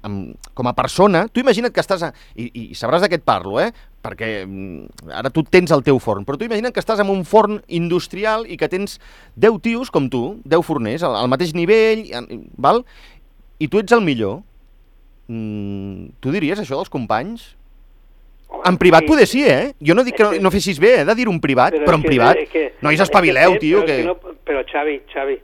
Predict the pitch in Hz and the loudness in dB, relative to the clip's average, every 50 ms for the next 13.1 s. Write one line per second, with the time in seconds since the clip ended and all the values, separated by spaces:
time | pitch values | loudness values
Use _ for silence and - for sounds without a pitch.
0 | _ _ _ _ _ _ _ _ - _ - - _ _ _ - - 170 147 143 | _ _ _ _ _ _ _ _ -20 _ -20 -20 _ _ _ -14 -10 -6 -4 -4
1 | 139 - 143 143 143 135 127 - 180 180 - - 208 185 180 - 180 190 - - | -4 -4 -4 -4 -4 -4 -4 -2 -4 -4 -2 -2 -4 -4 -2 -2 -2 -2 -4 -6
2 | - _ - _ _ - - - _ - - - 160 147 160 160 - - 185 - | -14 _ -20 _ _ -20 -20 -20 _ -20 -6 -4 -2 -2 -2 -4 -2 -4 -2 0
3 | - - 392 453 - - _ - _ _ _ _ _ _ - _ _ _ _ 175 | 0 -2 -2 -4 -10 -18 _ -20 _ _ _ _ _ _ -20 _ _ _ _ -4
4 | 165 165 170 175 160 151 165 165 160 151 147 156 139 156 156 151 151 165 180 180 | -4 -4 -2 -2 -2 -2 -2 -2 -2 -2 -4 -4 -4 -4 -4 -4 -4 -2 -2 0
5 | 185 208 - 220 151 160 156 139 139 139 139 131 - - 156 151 143 123 - 180 | -2 -2 -2 -4 -4 -2 -4 -4 -4 -6 -8 -8 -6 -6 -4 -2 -4 -4 -4 -6
6 | 202 226 185 143 - - _ _ _ - _ _ _ _ - _ _ _ _ _ | -6 -6 -8 -14 -16 -20 _ _ _ -20 _ _ _ _ -20 _ _ _ _ _
7 | - 156 147 131 - - 160 151 143 151 - - - - 151 - - 180 175 - | -4 -2 -2 -4 -4 -6 -4 -4 -4 -6 -8 -10 -8 -6 -6 -6 -2 -4 -4 -2
8 | - 226 175 - - 190 185 185 180 185 170 151 180 190 - 165 160 139 107 - | -2 -4 -4 -4 -4 -4 -4 -4 -2 -4 -4 -2 -4 -4 -4 -4 -4 -4 -4 -8
9 | - - - - - - - 139 143 143 139 139 139 139 135 135 135 131 131 131 | -16 -20 -20 -20 -20 -14 -10 -6 -6 -4 -4 -4 -4 -4 -4 -4 -4 -4 -4 -4
10 | 127 131 131 143 143 151 147 - - 160 143 139 - 160 - - 196 202 - - | -4 -4 -4 -4 -4 -4 -4 -2 -4 -4 -4 -4 -4 -8 -2 -2 -2 -2 -2 -4
11 | 208 202 302 440 - _ _ _ _ - _ _ _ - - 165 - 104 156 - | -4 -4 -4 -6 -12 _ _ _ _ -20 _ _ _ -14 -12 -12 -10 -10 -8 -6
12 | 151 170 233 - - _ _ - - _ _ _ _ _ 175 180 - - - 180 | -4 -4 -4 -6 -10 _ _ -20 -20 _ _ _ _ _ -16 -16 -16 -16 -16 -16
13 | 170 - | -16 -16